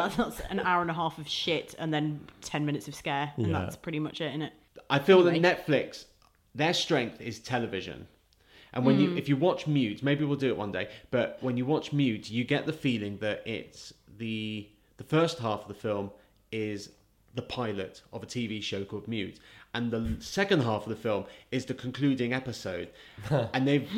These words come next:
Speaker 3: deleted all the episodes in between, so
Speaker 2: Right.
Speaker 3: you don't know
Speaker 1: Right.
Speaker 3: what's going on, and suddenly it ends.
Speaker 1: Yeah.
Speaker 2: It's like the opposite of the X-Files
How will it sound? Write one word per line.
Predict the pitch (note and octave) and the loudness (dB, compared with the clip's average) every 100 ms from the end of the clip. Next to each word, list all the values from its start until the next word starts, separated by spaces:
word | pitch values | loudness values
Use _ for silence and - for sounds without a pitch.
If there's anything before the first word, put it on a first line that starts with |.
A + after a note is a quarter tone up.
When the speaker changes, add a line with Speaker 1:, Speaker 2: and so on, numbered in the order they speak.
| C#4+ C4 A3 | 2 2 4
Speaker 3:
deleted | D3+ D#3 F#3+ E3 C#3 C#3 | 4 6 4 4 4 6
all | D#3+ | 6
the | F3 D#3+ | 6 4
episodes | D#3 C#3 D3 C3+ | 4 4 6 4
in | B2+ | 2
between, | B2 F3 F3+ G2+ A2+ | 0 2 4 4 0
so | A#2 | 0
Speaker 2:
Right. | A#2 | 0
Speaker 3:
you | A#2 | 4
don't | G#2 - D3+ | 6 8 8
know | |
Speaker 1:
Right. | D3 | 8
Speaker 3:
what's | D3 - | 6 4
going | C#3+ B2 A#2+ | 2 4 2
on, | A2+ | 0
and | A2+ | -2
suddenly | - A#2+ A2+ | -2 -2 -2
it | G#2 | -2
ends. | G2 | -4
Speaker 1:
Yeah. | E3+ C#3+ C#3+ - | -2 -4 -6 -8
Speaker 2:
It's | - | -2
like | B2 | 2
the | A#2+ | 2
opposite | A2+ - A#2+ | 2 0 0
of | G2+ | 0
the | G#2 | 0
X-Files | G#2 - G2 F#2 F#2 - | -2 -4 -4 -2 -4 -8